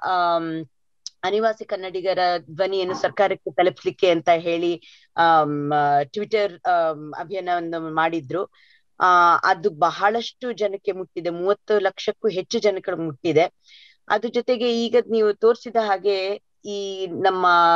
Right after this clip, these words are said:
ಆ, ಎನ್ K, that is, ಆ, News Karnataka Television ಅವರು ಬಹಳಷ್ಟು, ಆ, ನಮ್ಮ,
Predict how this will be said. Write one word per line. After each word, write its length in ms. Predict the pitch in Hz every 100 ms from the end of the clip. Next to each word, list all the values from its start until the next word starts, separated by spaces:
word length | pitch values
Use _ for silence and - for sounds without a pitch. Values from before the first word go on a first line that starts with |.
| 165 139 -
ಆ, 360 | 160 160 156 151 -
ಎನ್ 280 | 202 220 -
K, 280 | 214 170
that 220 | 151 180 185
is, 280 | 170 135
ಆ, 180 | 160 156
News 300 | 165 208 214
Karnataka 500 | 214 165 185 - - 180
Television 640 | - 170 170 160 170 165
ಅವರು 480 | 165 165 156 _ _ -
ಬಹಳಷ್ಟು, 760 | 165 175 185 202 - 190 180 - - - -
ಆ, 160 | 170 - -
ನಮ್ಮ, 300 | 180 170